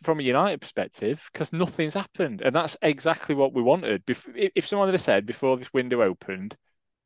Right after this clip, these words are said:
uh, creaked open, uh, um, a nice slam shut, obviously, <clears throat> sound effect,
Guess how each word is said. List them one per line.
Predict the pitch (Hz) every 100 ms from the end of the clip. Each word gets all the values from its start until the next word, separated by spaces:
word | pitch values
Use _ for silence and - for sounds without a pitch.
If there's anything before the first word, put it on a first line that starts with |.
| _ 117
uh, | 113 -
creaked | 143 123 -
open, | 131 113 - 95 104 - -
uh, | - -
um, | 117 117 113 120
a |
nice | 120 120 -
slam | 120 117 117
shut, | - 110
obviously, | 101 101 - 101 - -
<clears throat> | - 117 - _ _ - -
sound | 113 110
effect, | 101 101 101 -